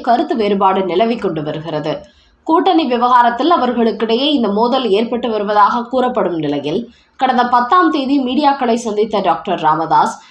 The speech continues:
பாட்டாளி மக்கள் கட்சியின் நிறுவனர் என்கிற முறையில், "நானே இனிமேல் கட்சியின் தலைவராகவும் செயல்படுவேன்,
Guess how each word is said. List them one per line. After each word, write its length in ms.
பாட்டாளி 500
மக்கள் 380
கட்சியின் 500
நிறுவனர் 440
என்கிற 300
முறையில், 440
"நானே 440
இனிமேல் 400
கட்சியின் 460
தலைவராகவும் 760
செயல்படுவேன், 720